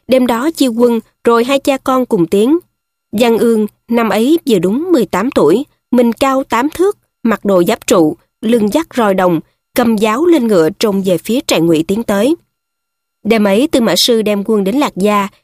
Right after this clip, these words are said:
vừa đóng trại an doanh, vừa chờ Đàn Ngải. Nhưng chưa thấy quân Ngải kéo đến,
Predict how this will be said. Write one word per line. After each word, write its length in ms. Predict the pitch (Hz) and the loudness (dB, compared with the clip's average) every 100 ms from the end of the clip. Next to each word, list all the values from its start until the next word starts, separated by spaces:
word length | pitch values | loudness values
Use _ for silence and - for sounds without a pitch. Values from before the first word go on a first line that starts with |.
| - | -4
vừa 100 | 220 | 0
đóng 200 | 220 220 339 | 0 0 0
trại 260 | - 202 151 | 0 -2 -2
an 240 | - 214 208 | -2 -4 -2
doanh, 200 | 220 202 - _ 214 | -2 -4 -8 _ -2
vừa 180 | 233 214 | 0 2
chờ 280 | - 202 175 | 2 0 0
Đàn 240 | 180 170 | 0 0
Ngải. 340 | 160 131 247 320 _ _ _ | 0 0 -2 -6 _ _ _
Nhưng 340 | - 254 233 220 | -2 0 2 0
chưa 120 | 233 | 0
thấy 160 | 226 262 | 0 0
quân 220 | 262 214 | 0 0
Ngải 200 | 175 165 | 0 -2
kéo 140 | 226 | -2
đến, 300 | 226 220 277 | -2 0 0